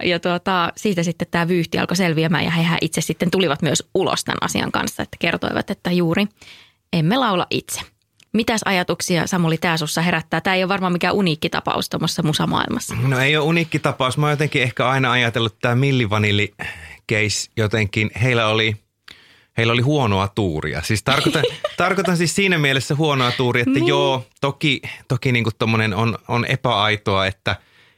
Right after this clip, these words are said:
Speaker 2: että esitetään, että jotkut artistit laulavat itse
Speaker 1: No
Speaker 2: ja sit
Speaker 1: on.
Speaker 2: sieltä paljastuu.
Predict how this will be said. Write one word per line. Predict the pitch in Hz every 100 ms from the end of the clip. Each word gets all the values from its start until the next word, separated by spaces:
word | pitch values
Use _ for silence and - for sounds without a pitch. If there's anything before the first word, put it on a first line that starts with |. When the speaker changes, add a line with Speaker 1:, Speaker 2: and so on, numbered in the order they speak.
| -
Speaker 2:
että | - -
esitetään, | 104 110 101 90 95 92
että | -
jotkut | 92 - 90
artistit | 95 95 95 92 92 - - -
laulavat | 95 92 87 85 -
itse | 92 277
Speaker 1:
No | 339
Speaker 2:
ja | - 466
sit | 453 143
Speaker 1:
on. |
Speaker 2:
sieltä | 185 104 104
paljastuu. | 113 110 107 123